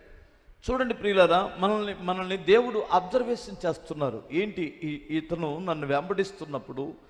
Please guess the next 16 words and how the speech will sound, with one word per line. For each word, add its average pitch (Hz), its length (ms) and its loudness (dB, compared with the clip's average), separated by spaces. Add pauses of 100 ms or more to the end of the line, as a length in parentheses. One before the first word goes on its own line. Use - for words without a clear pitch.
(220)
ఇతని 180 240 -2
విశ్వాస 196 480 0
పరిమాణం 165 560 -2
ఎంత, 110 360 -8 (760)
ఇతను 196 240 2
భక్తి 170 400 -4
ఏ 180 140 6
టైంలో 190 380 2
చేయగలుగుతున్నాడు? 127 840 -8 (520)
దెబ్బలు 147 300 6
తగలని, 175 500 2 (1160)
కష్టాలు 165 420 4 (160)
పడని, 160 340 -2 (720)
గాయాలవని 170 720 4 (460)
ప్రభువుని 143 340 -2
విడిచిపెట్టొద్దు. 123 760 -12